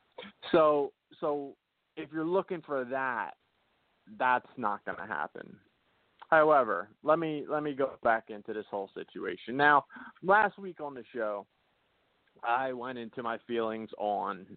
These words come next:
<clears throat> uh, the whole Dick's out for Harambe and the whole Harambe situation and everything, and how ridiculous I thought it was, and how,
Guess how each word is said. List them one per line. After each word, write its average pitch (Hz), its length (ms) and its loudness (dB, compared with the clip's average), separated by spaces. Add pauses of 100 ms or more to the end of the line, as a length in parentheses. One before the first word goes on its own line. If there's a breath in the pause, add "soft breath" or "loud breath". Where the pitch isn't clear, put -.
(140)
<clears throat> - 160 -18
uh, - 1300 0
the 147 260 6
whole 185 340 4 (100)
Dick's 147 280 -6
out 123 240 -2
for 123 120 -2
Harambe 113 800 -4
and 110 80 -14
the 107 80 -10
whole 123 240 -4
Harambe 104 760 -10
situation 101 760 -4
and 98 100 -4
everything, 98 520 0
and 131 80 0
how 160 180 8
ridiculous 131 720 -2
I 113 140 2
thought 110 260 -2
it 95 120 -6
was, 101 360 -4 (440 soft breath)
and 202 120 -2
how, 208 280 4